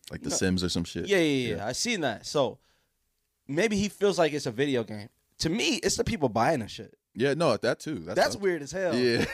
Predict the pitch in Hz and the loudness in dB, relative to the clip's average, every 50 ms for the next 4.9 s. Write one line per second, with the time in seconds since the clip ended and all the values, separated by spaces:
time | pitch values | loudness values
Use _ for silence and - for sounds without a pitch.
0 | 107 101 - - - 170 175 175 160 170 226 269 269 233 196 - - _ 113 131 | -6 -10 -4 -2 2 2 2 2 2 2 2 4 4 2 2 -2 -8 _ -20 -4
1 | 127 165 180 220 247 254 247 220 202 185 151 170 180 180 175 190 180 170 156 151 | 0 2 4 4 4 4 2 2 0 -2 -2 -4 -4 -4 -4 -4 -4 -4 -2 2
2 | 160 170 196 214 - 226 202 - - 185 180 180 165 180 190 196 185 175 165 - | 2 4 4 2 0 -2 -4 -4 -4 -4 -4 -2 -2 0 0 0 0 0 0 -2
3 | - 170 175 160 147 143 156 175 196 202 165 139 147 135 131 120 131 135 139 160 | -2 -2 -2 -2 0 2 2 2 2 2 2 4 4 4 4 2 2 2 2 2
4 | - - 127 117 - - 135 135 143 135 117 98 95 - - 107 101 | 2 0 -2 -2 -2 -2 0 0 2 0 0 -2 -6 -10 -12 -12 -12